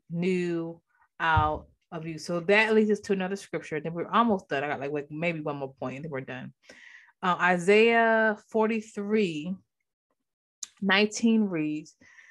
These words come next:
"Behold, I will do a new thing." This is the New King James Version. "Behold, I will do a new thing.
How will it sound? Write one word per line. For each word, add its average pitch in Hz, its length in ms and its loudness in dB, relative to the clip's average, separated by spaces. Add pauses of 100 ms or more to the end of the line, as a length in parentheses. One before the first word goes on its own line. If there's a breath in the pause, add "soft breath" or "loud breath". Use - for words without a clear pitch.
(220 soft breath)
"Behold, 262 840 6
I 196 140 4
will 185 180 0
do 180 320 0
a 165 80 -4
new 180 260 -2
thing." 165 220 -4
This 170 160 -6
is 196 80 -8
the 180 80 -4
New 175 160 -2
King 196 300 -2
James 185 240 -2
Version. 180 320 -2
"Behold, 208 400 2
I 202 80 6
will 185 200 0
do 180 180 -4
a 170 40 -2
new 185 400 -2
thing. 147 300 -6